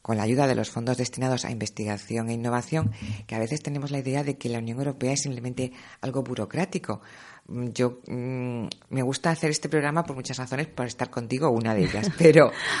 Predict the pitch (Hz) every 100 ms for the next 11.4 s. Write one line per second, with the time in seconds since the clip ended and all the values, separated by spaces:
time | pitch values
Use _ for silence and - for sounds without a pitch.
0 | - 196 185 185 156 175 147 196 247 302
1 | - - - - 165 196 220 202 - 160
2 | 180 185 180 180 185 220 220 170 - -
3 | - 143 143 - 160 151 127 131 156 185
4 | 190 175 170 170 170 175 170 160 156 165
5 | - 175 - _ 117 113 160 196 - 120
6 | - 113 - 196 131 104 110 120 147 131
7 | 123 117 - - - 127 123 - 151 175
8 | 160 160 156 147 139 127 - 127 117 143
9 | 147 151 180 143 117 113 104 82 - -
10 | - - - - - 127 120 117 117 123
11 | 127 123 117